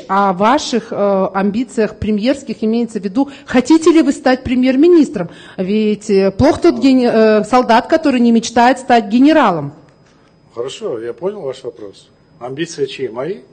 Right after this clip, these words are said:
Speaker 1: Ваши, да.
Speaker 2: Да, поэтому я на них, на этот вопрос вам отвечать не буду, потому что вы касается моего личного мироощущения.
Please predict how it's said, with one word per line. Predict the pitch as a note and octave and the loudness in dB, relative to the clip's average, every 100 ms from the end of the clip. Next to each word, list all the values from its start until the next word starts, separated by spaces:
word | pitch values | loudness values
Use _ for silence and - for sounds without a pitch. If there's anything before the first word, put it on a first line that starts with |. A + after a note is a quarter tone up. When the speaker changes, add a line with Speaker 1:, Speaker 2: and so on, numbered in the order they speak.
| _ | _
Speaker 1:
Ваши, | G#3+ F#3 E3+ E3+ | -6 -6 -6 -12
да. | E3+ F3 - _ - | -14 -18 -20 _ -16
Speaker 2:
Да, | A2+ A#2 G#2+ | -14 -14 -12
поэтому | A2 B2 D#3 | -12 -12 -14
я | D#3 | -12
на | D3+ D#3 | -12 -14
них, | F3 - | -18 -14
на | B2 B2 | -10 -8
этот | C#3+ A#2+ | -10 -10
вопрос | B2+ D#3+ F#3+ | -10 -10 -12
вам | - C3 | -10 -10
отвечать | B2+ C3 B2+ C#3+ | -10 -10 -10 -10
не | C#3+ | -10
буду, | F3 G#3 | -14 -14
потому | A#2+ G#2+ | -14 -14
что | A#2 | -12
вы | B2 | -12
касается | - C3+ E3+ - - - _ - - - _ _ _ _ _ _ _ _ | -12 -10 -8 -8 -12 -16 _ -20 -20 -20 _ _ _ _ _ _ _ _
моего | A2 C#3 F#3+ | -8 -4 -4
личного | F#3 A3+ - D#3 | -6 -12 -12 -10
мироощущения. | C#3 C3+ C3 - - A2+ F2+ | -8 -8 -10 -14 -18 -18 -18